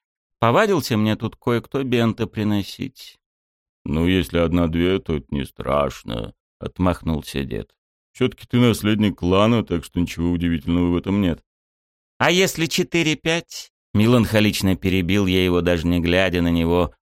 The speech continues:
уставившись куда-то в потолок. «А вот четыре-пять — это уже перебор», — изумлённо уставился он на меня.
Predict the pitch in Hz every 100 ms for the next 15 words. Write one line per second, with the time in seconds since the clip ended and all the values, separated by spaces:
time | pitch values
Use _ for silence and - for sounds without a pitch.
0 | - 78 - 85 85 82 - 78 - 82
1 | 80 78 80 - - 82 80 80 73 -
2 | _ _ _ - 120 127 135 - 123 120
3 | 110 107 104 104 98 92 85 92 107 101
4 | 92 95 82 98 120 139 131 90 87 110
5 | - _ _ - 107 117 113 101 92 92
6 | 85 87 85 80 85 82 82 80 76 71